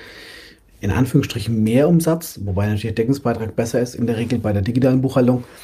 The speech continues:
Aber so ist quasi die Idee, ist eher dann in so kleinen Steps, die tatsächlich auch mit jedem umzusetzen. Ich würde nicht nur jedem anbieten, sondern ich würde tatsächlich dann das auch mit jedem durchgehen, ähm, dass der Mandant dann quasi das auch, ähm, tatsächlich umsetzt.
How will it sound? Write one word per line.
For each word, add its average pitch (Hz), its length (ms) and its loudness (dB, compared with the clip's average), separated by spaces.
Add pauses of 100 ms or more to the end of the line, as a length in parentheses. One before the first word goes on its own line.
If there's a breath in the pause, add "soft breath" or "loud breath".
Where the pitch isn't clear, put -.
(240 loud breath)
Aber 123 200 -2
so 139 200 4
ist 151 160 2
quasi 123 320 0
die 117 100 -2
Idee, 120 260 2
ist 139 240 -2
eher 131 160 0
dann 127 160 2
in 120 240 0
so 120 80 -6
kleinen 120 300 0
Steps, - 320 -2
die 135 100 2
tatsächlich 127 460 0
auch 120 80 -2
mit 131 200 0
jedem 135 300 4
umzusetzen. 104 540 -6
Ich 92 100 -12
würde 123 160 0
nicht 139 220 -2
nur 123 100 2
jedem 113 220 0
anbieten, 160 380 2
sondern 131 200 2
ich 110 60 -6
würde 117 140 0
tatsächlich 139 640 -2 (500 loud breath)
dann 123 140 2
das 123 160 -2
auch 127 180 -4
mit 117 160 2
jedem 123 380 2
durchgehen, 123 680 0 (180)
ähm, 101 680 0 (200)
dass - 380 -4 (140)
der 110 200 2
Mandant 110 680 0
dann 117 340 0
quasi 107 340 2
das 101 140 0
auch, 95 300 -2 (140)
ähm, 95 460 2 (520 loud breath)
tatsächlich 107 500 0
umsetzt. 113 540 0